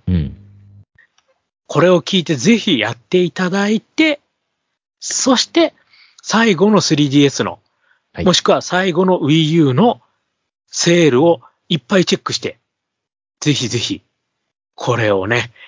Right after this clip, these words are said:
Speaker 2: いっぱい買っていただきたいなというふうに思っております。
Speaker 1: うん。はい。
Speaker 2: はい。じゃあまずここで確認しておきます。ね。はい。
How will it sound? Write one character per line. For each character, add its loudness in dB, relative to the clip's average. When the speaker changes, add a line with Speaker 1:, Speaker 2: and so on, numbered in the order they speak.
Speaker 2:
い -2
っ -6
ぱ 0
い -4
買 -4
っ -20
て -2
い -2
た -4
だ -2
き -6
た -2
い -4
な -4
と -2
い -8
う -8
ふ -12
う -12
に -10
思 -4
っ -6
て -4
お 4
り -4
ま -4
す。 -14
Speaker 1:
う -20
ん。 -16
は -16
い。 -12
Speaker 2:
は -2
い。 -8
じ -2
ゃ 4
あ 2
ま 2
ず 2
こ 0
こ 2
で 2
確 -4
認 -4
し -8
て -2
お -4
き -8
ま -2
す。 -14
ね。 -4
は 0
い。 -8